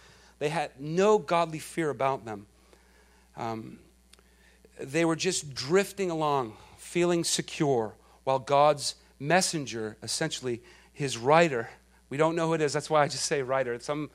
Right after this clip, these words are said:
believe it's Paul, some believe it's Apollos. Uh, there's a couple other guys that believe it is. I don't, I'm not getting into that, but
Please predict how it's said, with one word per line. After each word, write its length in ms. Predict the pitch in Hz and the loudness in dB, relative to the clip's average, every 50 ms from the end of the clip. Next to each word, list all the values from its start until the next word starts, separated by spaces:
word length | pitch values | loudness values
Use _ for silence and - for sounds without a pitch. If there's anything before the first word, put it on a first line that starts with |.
| - - _ _ | -20 -20 _ _
believe 180 | - 143 147 143 | -8 -8 -6 -6
it's 120 | 139 - | -6 -8
Paul, 540 | - - - - 147 143 147 151 151 143 - - - - - _ | -10 -8 -6 -2 0 2 2 2 0 -2 -6 -14 -20 -20 -20 _
some 220 | - 127 135 131 | -14 -12 -10 -10
believe 200 | 123 135 135 135 | -8 -8 -8 -8
it's 120 | 127 - 131 | -10 -12 -14
Apollos. 1000 | 117 - - - 131 135 139 147 147 151 - - - - - - - - - - - - - | -16 -16 -12 -8 -6 -4 -4 -4 -6 -8 -10 -12 -12 -12 -12 -14 -16 -16 -18 -20 -20 -20 -18
Uh, 40 | 101 98 110 107 | -18 -16 -16 -16
there's 200 | 104 107 107 107 | -16 -14 -16 -14
a 20 | |
couple 260 | 107 - 120 - 117 | -12 -12 -10 -8 -8
other 120 | 113 107 107 | -8 -8 -8
guys 240 | 98 110 107 107 - | -10 -12 -12 -12 -14
that 80 | 113 | -16
believe 180 | 107 107 113 107 | -14 -14 -14 -14
it 80 | 107 | -14
is. 100 | 110 104 | -14 -14
I 60 | 104 107 | -16 -18
don't, 140 | 107 104 101 _ _ _ _ _ _ _ - - _ _ | -20 -20 -20 _ _ _ _ _ _ _ -20 -20 _ _
I'm 120 | 98 98 104 | -16 -14 -12
not 140 | 107 101 98 92 - 92 92 95 - - _ _ _ _ _ _ _ _ _ | -12 -12 -12 -14 -18 -20 -20 -20 -20 -20 _ _ _ _ _ _ _ _ _
getting 180 | - 110 110 110 | -12 -8 -8 -8
into 220 | 110 101 - 113 | -8 -8 -8 -8
that, 260 | 104 107 110 110 - - | -6 -4 -4 -4 -6 -8
but 140 | 104 - | -12 -14